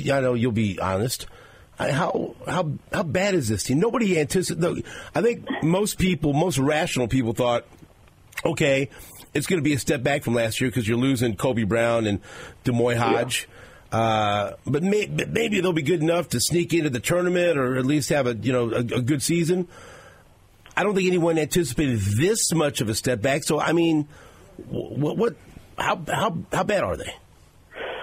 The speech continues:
Speaker 2: Well, I picked them to win, I don't know, twenty-one games, something like that. I thought they'd be on the bubble. Um, and that was based on, look, people around the program were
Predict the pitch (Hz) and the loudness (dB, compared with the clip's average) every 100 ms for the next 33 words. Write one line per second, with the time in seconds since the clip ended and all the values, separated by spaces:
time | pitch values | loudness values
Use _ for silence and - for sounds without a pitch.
0 | - - - - 175 160 233 302 233 156 | -14 -14 -2 2 2 2 0 0 0 0
1 | 127 123 127 107 - - 110 127 107 - | 0 0 -2 -6 -10 -8 -4 -2 -2 -2
2 | 117 110 113 101 101 107 - 113 120 110 | -2 0 0 0 -2 -2 -4 -4 -2 -2
3 | 110 110 104 107 98 - 151 147 127 113 | -2 0 0 0 -2 -4 -4 -4 -4 -2
4 | 113 110 107 95 104 98 85 - - 101 | -2 -2 -6 -4 -4 -4 -6 -8 -4 -2
5 | 95 92 107 107 117 175 - 151 143 - | -2 -4 -4 -2 -2 -4 -4 -4 -4 -4
6 | 139 131 113 - - - - - 147 190 | -2 -2 -6 -14 -20 -6 -6 -2 -2 0
7 | 196 196 196 170 - 139 170 107 90 92 | 2 2 0 -4 -2 -2 -2 -4 -4 -4